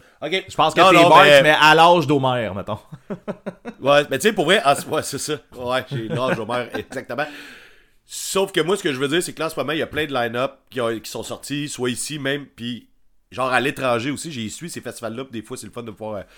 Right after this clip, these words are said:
Speaker 1: sortir de la maison, puis tout. Puis, euh, man, je suis impressionné par fuck all, man. Euh,
Speaker 2: Oui,
Speaker 1: tu sais, il y a,
Speaker 2: mais
Speaker 1: il y a le, il y a le, le Poudja, il y a des affaires vraiment cool, on en parlera une autre année, là, mais, euh, je,
Speaker 2: Ouais.
Speaker 1: tu sais, je, je, c'est ça.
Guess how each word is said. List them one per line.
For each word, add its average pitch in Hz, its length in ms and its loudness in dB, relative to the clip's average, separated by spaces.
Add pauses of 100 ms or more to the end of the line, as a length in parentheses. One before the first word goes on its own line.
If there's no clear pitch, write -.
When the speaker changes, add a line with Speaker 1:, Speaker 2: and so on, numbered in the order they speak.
(260)
Speaker 1:
sortir 123 340 -10
de 127 40 -8
la 127 80 0
maison, 123 320 -4
puis - 100 -16
tout. 208 200 -4
Puis, 127 420 -6
euh, 107 140 -4
man, 135 180 -8
je - 60 -14
suis 113 200 -14
impressionné 170 380 -10
par 120 240 -10
fuck 156 200 -10
all, 160 180 -8
man. 147 200 -12
Euh, 107 280 -6 (1200)
Speaker 2:
Oui, 139 120 -2
Speaker 1:
tu 180 60 6
sais, 175 60 4
il - 20 6
y 160 40 6
a, 160 40 4
Speaker 2:
mais 151 60 2
Speaker 1:
il 147 40 0
y 143 40 4
a 139 40 2
le, 131 80 -4 (100)
il 147 80 -12
y 147 60 2
a 151 40 2
le, 160 240 0
le 170 140 0
Poudja, 156 240 0
il 208 60 2
y - 20 2
a 165 40 -2
des 147 180 -2
affaires 160 220 -2
vraiment 147 260 -2
cool, 185 140 -8
on 143 80 -6
en 131 60 -2
parlera 147 220 -4
une 170 60 -8
autre 147 160 -10
année, 143 260 -6
là, 190 140 -8
mais, 160 200 -10
euh, 120 300 -4
je, 107 160 -10
Speaker 2:
Ouais. 117 140 -2 (120)
Speaker 1:
tu 131 120 -16
sais, - 0 -
je, - 100 -16 (240)
je, - 140 -20 (760)
c'est 131 120 -16
ça. 120 120 -12